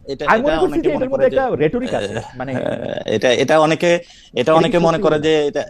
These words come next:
Speaker 1: হ্যাঁ, এটা অনেকে মনে করে যে, আহ, আসিফ স্যার হয়তো এটার মাধ্যমে একটু শিক্ষা পাবে। আবার এই, আহ, এটা অনেকে মনে করে যে, আহ, ঠিক আছে, ওই যে থাকলো যে বাড়ির পাশে আপনার ছেলে একটা হাঁস খেয়ে ফেললেন, আবার কিনে দিলেন। <laughs> পরে আমি শুনছি নাকি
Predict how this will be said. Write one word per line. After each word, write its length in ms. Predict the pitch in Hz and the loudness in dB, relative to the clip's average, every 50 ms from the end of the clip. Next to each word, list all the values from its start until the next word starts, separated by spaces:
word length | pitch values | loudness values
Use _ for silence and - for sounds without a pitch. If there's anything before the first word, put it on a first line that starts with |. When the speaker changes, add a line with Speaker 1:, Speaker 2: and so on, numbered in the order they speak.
| - - - - - - - _ - - - | -12 -20 -20 -20 -20 -20 -20 _ -18 -14 -12
Speaker 1:
হ্যাঁ, 260 | 117 113 113 101 98 | -8 -6 -6 -6 -6
এটা 220 | - 110 - 131 | -6 -4 -2 -2
অনেকে 240 | 135 139 143 131 151 | -2 -2 -2 -2 -4
মনে 220 | 151 151 151 151 | -4 -4 -4 -4
করে 200 | - 147 143 147 | -2 -2 -2 -2
যে, 320 | 139 135 147 147 143 139 139 _ _ _ _ _ _ _ _ | 0 0 0 0 0 -2 -6 _ _ _ _ _ _ _ _
আহ, 440 | - - 104 110 110 107 107 107 104 - _ _ _ _ _ _ _ - | -2 0 2 2 2 2 0 0 -2 -6 _ _ _ _ _ _ _ -10
আসিফ 260 | - - - 139 131 | -8 -8 -6 -6 -6
স্যার 180 | - 139 131 123 | -2 -2 -2 -2
হয়তো 240 | 127 123 110 123 | -2 -4 -2 -2
এটার 240 | 120 110 - 117 110 | -2 -2 -2 -4 -6
মাধ্যমে 560 | 113 113 110 107 104 101 117 113 107 104 101 - _ _ _ _ _ | -6 -8 -8 -10 -12 -12 -12 -10 -10 -10 -12 -14 _ _ _ _ _
একটু 160 | - - 98 | -18 -14 -10
শিক্ষা 260 | - - 143 - 139 | -6 -6 -4 -4 -4
পাবে। 340 | - - 110 98 98 101 - - _ _ _ _ _ _ - _ - - - _ - | -2 0 0 0 0 -4 -6 -8 _ _ _ _ _ _ -20 _ -20 -20 -20 _ -2
আবার 240 | 104 104 107 117 117 | -2 0 2 2 2
এই, 240 | 120 123 120 120 | 2 2 0 0
আহ, 520 | 113 107 - - - 110 110 110 104 - - | -2 -4 -6 -4 0 0 2 2 0 -2 -4
এটা 140 | 104 - 120 | -6 -6 -6
অনেকে 280 | 117 117 117 98 131 | -6 -6 -6 -8 -8
মনে 240 | 120 117 113 113 110 | -6 -6 -6 -6 -8
করে 220 | 107 110 107 107 | -8 -6 -6 -6
যে, 400 | 101 101 107 107 101 98 98 - - - _ - | -6 -6 -4 -4 -4 -4 -6 -8 -12 -16 _ -10
আহ, 340 | 98 95 95 92 90 - - - _ _ _ _ - - _ - | -6 -4 -4 -4 -4 -6 -10 -16 _ _ _ _ -20 -20 _ -6
ঠিক 220 | - 160 - - | -6 -4 -2 -2
আছে, 340 | 135 - - 120 110 113 113 - | -2 -2 0 -2 -2 -2 -2 -4
ওই 100 | 110 107 | -4 -4
যে 80 | 113 | -4
থাকলো 480 | 107 - 123 113 - - 120 107 104 - | -4 -6 -8 -10 -8 -6 -6 -6 -6 -8
যে 320 | - - 95 98 95 95 - | -10 -10 -6 -6 -6 -6 -8
বাড়ির 300 | 95 95 101 101 101 92 | -8 -8 -6 -6 -6 -6
পাশে 260 | - - - - 101 | -8 -12 -12 -10 -10
আপনার 220 | 95 - - 98 | -10 -10 -12 -14
ছেলে 200 | - - - 95 | -12 -8 -8 -8
একটা 160 | 92 - - | -6 -6 -8
হাঁস 220 | - 107 107 - - | -6 -6 -8 -8 -6
খেয়ে 160 | - 110 107 | -4 -2 -2
ফেললেন, 320 | 101 120 120 123 - - | 0 0 -2 -2 -2 -4
আবার 180 | - 101 98 95 | -4 -6 -6 -6
কিনে 220 | - - 101 95 | -8 -8 -10 -10
দিলেন। 420 | 92 - - - - - - 170 135 | -10 -10 -12 -12 -12 -8 -6 -6 -2
<laughs> 40 | - | 0
পরে 180 | 165 170 185 | 0 0 0
আমি 220 | 185 196 185 190 180 | 0 -2 -2 -4 -4
শুনছি 340 | - - 170 156 - - | -2 -2 -4 -2 -2 -4
নাকি 260 | 143 143 131 123 120 | -4 -4 -4 -6 -8